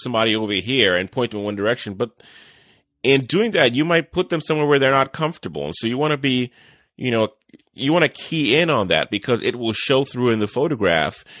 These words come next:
if they aren't comfortable or if they, you know, don't like what you're doing. And the other thing that you get, some, some, sometimes you get a happy coincidence because the person you're photographing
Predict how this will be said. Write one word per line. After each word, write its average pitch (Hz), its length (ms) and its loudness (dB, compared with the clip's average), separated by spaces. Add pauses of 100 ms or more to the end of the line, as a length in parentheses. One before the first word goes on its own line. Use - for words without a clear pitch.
(240)
if 117 240 2
they 107 160 2
aren't 101 200 4
comfortable 98 480 -4
or 80 200 0
if - 100 -8
they, 90 320 0 (100)
you 104 120 -2
know, 82 160 0
don't 90 260 -2
like 92 260 0
what 87 160 -4
you're 90 80 -4
doing. 85 500 -2 (880)
And - 100 -4
the 160 80 6
other 240 120 4
thing 208 140 0
that 156 180 -2
you 135 120 0
get, 117 200 2
some, 143 160 -2
some, 127 200 -2 (180)
sometimes 156 380 0
you 135 60 -4
get 131 120 2
a 120 100 6
happy 127 320 -2
coincidence 117 600 -2
because 104 380 -4
the 104 60 -4
person 123 360 -4
you're 101 100 -2
photographing 110 760 0